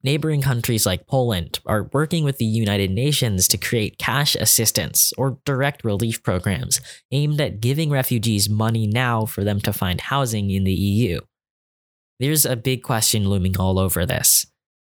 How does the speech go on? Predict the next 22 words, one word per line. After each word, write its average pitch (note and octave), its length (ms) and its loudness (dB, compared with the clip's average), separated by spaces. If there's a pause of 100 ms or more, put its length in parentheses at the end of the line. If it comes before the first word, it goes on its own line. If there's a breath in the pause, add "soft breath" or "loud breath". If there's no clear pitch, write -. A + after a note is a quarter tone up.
(140)
Who's D3 200 0
gonna A2+ 220 -2
pay A2+ 220 0
for G2+ 180 -2
it F#2 80 2
all? - 300 -2 (580)
Far-right C3 380 0
groups - 380 -2
who G2+ 200 0
criticized B2 720 0
a G#2 40 2
similar A#2 440 2
program G#2 420 0
in F#2 140 0
Germany A#2+ 480 0
intended G#2+ 520 0
for F2+ 160 -2
Syrian C#3+ 440 2
refugees F#2+ 560 2
a F2+ 60 0
decade F#2+ 420 0
back G2+ 320 0